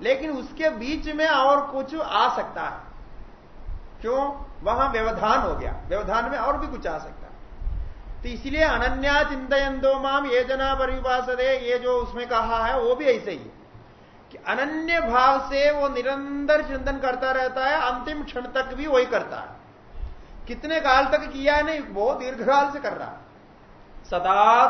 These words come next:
तद्भाव भाविता का, वो सदा ही उसकी भावना करते रहते। इसीलिए छोड़ने का अवकाश नहीं,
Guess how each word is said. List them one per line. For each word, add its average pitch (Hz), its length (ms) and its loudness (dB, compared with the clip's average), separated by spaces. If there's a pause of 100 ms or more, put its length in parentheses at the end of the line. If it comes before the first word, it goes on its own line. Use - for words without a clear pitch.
(120)
तद्भाव 240 520 2
भाविता 226 400 0
का, 170 380 -6 (120)
वो 196 120 -6
सदा 190 460 0
ही 233 240 0
उसकी - 220 -6
भावना 214 360 2
करते 175 280 -4
रहते। - 240 -14 (1400)
इसीलिए 311 300 -4
छोड़ने 269 360 4
का 311 80 4
अवकाश 285 340 4
नहीं, 156 160 -10